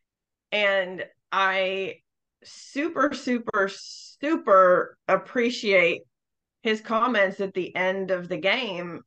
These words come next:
well, in the press conference, that he called college football out and said, "Yeah, you guys have to figure out what this means. Do we want bowls? Do we want kids to play?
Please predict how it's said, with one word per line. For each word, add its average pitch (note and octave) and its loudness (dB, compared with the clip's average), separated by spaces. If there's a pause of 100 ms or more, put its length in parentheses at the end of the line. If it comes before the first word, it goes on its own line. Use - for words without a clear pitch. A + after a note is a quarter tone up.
well, D#3 0
in F3 -4
the - -2 (140)
press B3 4
conference, F3+ 0
that F#3+ 6 (480)
he G4 -2
called D#4 0 (260)
college C4 4
football G#3+ 4
out F3 2
and F#3 -8 (1080)
said, G#3+ 2
"Yeah, G3 0
you G3 -2
guys E4+ 0
have C4+ 0
to A#3+ -6
figure B3+ 0
out G3+ 4
what G#3 0
this G3+ -2
means. - -10
Do F#3+ 0
we G#3+ 6
want A3 6
bowls? A3 4
Do E3+ -4
we F3+ 0
want A3 0
kids G#3 -4
to F#3+ -12
play? F#3+ 2